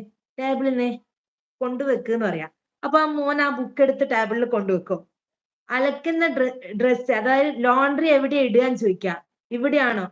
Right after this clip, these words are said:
"അല്ല." അപ്പൊ അതാ ഓരോ സ്ഥലത്തുനിന്ന് എടുക്കും. അത് ഒന്നോ രണ്ടോ മൂന്നോ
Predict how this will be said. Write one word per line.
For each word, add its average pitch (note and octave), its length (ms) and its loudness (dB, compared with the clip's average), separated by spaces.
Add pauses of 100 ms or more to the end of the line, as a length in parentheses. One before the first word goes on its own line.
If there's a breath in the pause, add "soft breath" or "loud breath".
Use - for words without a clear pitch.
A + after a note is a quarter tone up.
"അല്ല." G3+ 200 0 (240)
അപ്പൊ A3 220 -2
അതാ A#3 240 2 (240)
ഓരോ B3+ 280 2
സ്ഥലത്തുനിന്ന് C4+ 540 0
എടുക്കും. A3+ 360 0 (880)
അത് C4 220 -2 (720)
ഒന്നോ D#4+ 440 2
രണ്ടോ E4+ 440 2
മൂന്നോ D#4+ 360 0